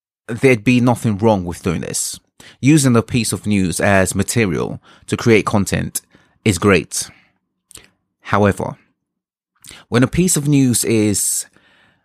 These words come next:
bolstered by many related news in the same article, and sometimes before the main point of the article, it becomes annoying to the reader.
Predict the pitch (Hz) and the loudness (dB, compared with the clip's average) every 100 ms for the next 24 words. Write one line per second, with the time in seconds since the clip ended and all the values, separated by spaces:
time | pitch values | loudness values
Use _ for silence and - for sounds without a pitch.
0 | _ _ - 123 123 - - 67 - - | _ _ 0 2 2 0 -4 -6 -8 -16
1 | - - _ _ _ _ - 110 98 110 | -20 -20 _ _ _ _ -18 -4 0 2
2 | 110 123 113 101 104 104 101 - 98 87 | 2 2 2 0 0 0 -2 -4 -6 -6
3 | 90 76 67 - - - _ _ - 113 | -6 -6 -6 -6 -6 -10 _ _ -6 -2
4 | 110 - 143 143 117 95 117 - - - | 0 0 2 4 2 2 2 0 -6 -12
5 | - - _ _ _ _ 101 98 151 147 | -18 -20 _ _ _ _ -6 0 0 0
6 | 101 90 76 - - - 104 - - 127 | -2 -4 -4 -10 -10 -6 -6 -4 2 4
7 | 101 78 107 _ _ _ - 101 101 101 | 4 0 -6 _ _ _ -6 -4 -2 -2
8 | 95 90 - - - 120 120 92 - - | -2 -6 -10 -18 -2 2 2 0 -4 -6
9 | - 80 - - - 95 - _ _ _ | -6 -6 -8 -10 -10 -12 -16 _ _ _
10 | _ _ _ _ _ _ - 143 156 170 | _ _ _ _ _ _ -4 -2 0 2
11 | 160 160 143 - - - - - _ _ | 2 2 0 -2 -6 -10 -14 -20 _ _
12 | _ _ _ _ - 127 131 123 95 87 | _ _ _ _ -2 0 4 2 0 -4
13 | 101 _ _ - 101 90 92 - - | -12 _ _ -8 -4 0 -2 -2 -10